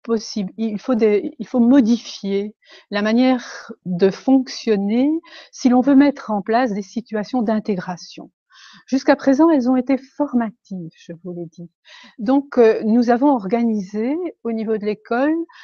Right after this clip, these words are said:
des moments avec les animateurs, donc, et les personnes ressources, les personnes des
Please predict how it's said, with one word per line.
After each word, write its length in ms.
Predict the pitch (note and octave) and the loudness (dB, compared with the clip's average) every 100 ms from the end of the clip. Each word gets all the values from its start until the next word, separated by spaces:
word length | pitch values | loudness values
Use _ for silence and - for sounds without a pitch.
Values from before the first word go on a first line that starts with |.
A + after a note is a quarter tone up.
| - F#3+ | -12 0
des 160 | A3+ | 4
moments 560 | A#3 C4 A3 G3 A#3 - _ _ _ - | 6 6 4 2 -2 -6 _ _ _ -4
avec 420 | G#3+ A3 A3 A3 | -4 -2 -4 -4
les 360 | G3+ G3+ F#3+ A#3 | -2 -2 -2 0
animateurs, 1040 | B3 B3 A3 - _ A3 G#3+ G3 F#3+ - - | 2 2 0 -8 _ -6 -4 -6 -10 -20 -12
donc, 240 | F#3+ F#3+ - | -10 -10 -8
et 100 | G3 | -4
les 120 | F#3+ | -4
personnes 500 | - G#3+ G3+ G#3+ G3+ | -6 -8 -8 -6 -4
ressources, 540 | A3 A3 - B3+ A#3+ | -4 -6 -6 -10 -10
les 80 | F#3 | -12
personnes 400 | G3 F#3+ G#3+ F#3+ | -12 -10 -8 -6
des 160 | F3+ | -6